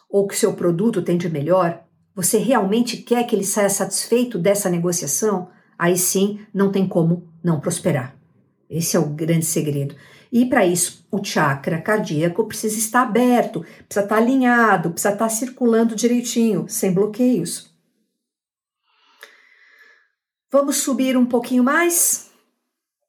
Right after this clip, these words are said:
Aqui ao longo da coluna temos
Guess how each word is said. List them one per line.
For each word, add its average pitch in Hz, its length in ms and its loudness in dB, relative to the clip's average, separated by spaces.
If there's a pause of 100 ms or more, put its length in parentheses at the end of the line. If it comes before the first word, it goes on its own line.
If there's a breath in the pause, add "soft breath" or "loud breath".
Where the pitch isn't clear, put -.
(460)
Aqui 214 360 -4
ao 190 120 4
longo 175 280 0
da 185 120 2
coluna 254 600 2
temos 196 760 -2